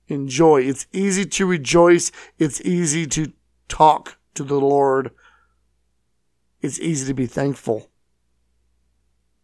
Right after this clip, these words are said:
Now let's look at a more practical application of this. And also, because it's Christmas, let's look at our last passage of Luke chapter one.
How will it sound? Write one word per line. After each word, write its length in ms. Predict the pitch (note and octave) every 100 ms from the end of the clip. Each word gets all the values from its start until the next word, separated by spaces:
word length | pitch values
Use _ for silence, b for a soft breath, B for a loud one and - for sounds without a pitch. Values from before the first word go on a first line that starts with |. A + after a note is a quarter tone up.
| _ _ _ _ _ -
Now 160 | F3
let's 160 | F#3 F3
look 120 | E3+
at 80 | E3
a 40 |
more 260 | E3 D#3 - _
practical 460 | - C#3+ C#3 - D#3
application 600 | C#3+ D#3+ D3 E3+ - F3+
of 60 |
this. 160 | F#3+ G3+
And 240 | - C4+
also, 440 | G3+ G3 F3 E3 E3 B -
because 280 | D3+ E3+ E3
it's 120 | B2+
Christmas, 480 | - F3 D3 E3 -
let's 160 | F3
look 140 | D#3+ D#3+
at 80 | D3+
our 120 | C#3
last 340 | C#3+ D3 - b b b _
passage 460 | D3+ D#3+ - D#3
of 120 | D#3+ C#3
Luke 520 | - D#3+ F3 F#3+ - -
chapter 460 | - D#3 - D#3
one. 560 | C3+ A#2+ B2+ A#2+ B2